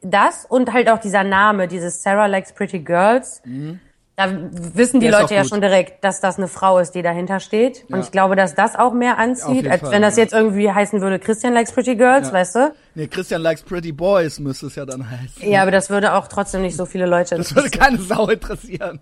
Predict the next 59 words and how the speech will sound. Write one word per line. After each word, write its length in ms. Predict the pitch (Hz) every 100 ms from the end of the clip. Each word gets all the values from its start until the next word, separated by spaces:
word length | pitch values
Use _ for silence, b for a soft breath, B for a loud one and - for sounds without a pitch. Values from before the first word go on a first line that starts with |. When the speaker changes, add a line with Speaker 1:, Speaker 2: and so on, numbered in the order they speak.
| _
Speaker 1:
Außer 400 | 202 202 190 185
Dennis 460 | 175 147 185 185
Freundeskreis 760 | - 180 180 165 - 165 151 147
und 160 | 160
so. 160 | - 151
Speaker 2:
<laughs> 40 | -
Speaker 1:
Also 480 | 233 170 165 160 151
sind 160 | 170
ja 160 | - 165
aus-, 140 | 160
ist 120 | 196
ja 80 | 196
auch 80 | 165
deiner, 380 | 165 151 143 -
aber 380 | 170 160 160 - B 131
Speaker 2:
Ja. 140 | 135
Speaker 1:
du 80 | 214
weißt, 180 | 208 208
was 120 | 202
ich 140 | 202
meine. 320 | 196 165 151 147 165 B B B B _ _
Nee, 300 | - 277 381
keine 320 | - 302 277 -
Ahnung, 300 | 339 320 208
das 100 | 208
ist 140 | 233
mir 80 | 254
eigentlich 220 | 254 254
ziemlich 260 | - 269 247
egal, 360 | 202 233 220
dadurch, 280 | 185 185 196
dass 160 | 208 196
ich 100 | -
ja 140 | 190
eh 180 | - 240
auch 140 | 240
immer 260 | - 226 214
so 80 | 208
ziemlich 400 | - 233 220 214
offen 320 | 226 247 220
bin 320 | 226 240 233
und 160 | 208 185
auch 160 | 190
so 340 | - 202 202 208
sexuell 1000 | - 208 - 196 180 196 208 202 202 190
keine 280 | - 202
Probleme 480 | 196 - 180 196 202
hab 180 | 196 190
irgendwie. 500 | 175 190 196 - 196
Also, 320 | - 180 196
weißt 240 | 185 202 208
du, 60 |
ich 100 | 220
bin 160 | 220 214
ja 200 | 214 208
eh 180 | 196 220
so 200 | 196 175
open-minded 720 | 185 190 185 196 208 214 214
und 460 | 165 180 180 190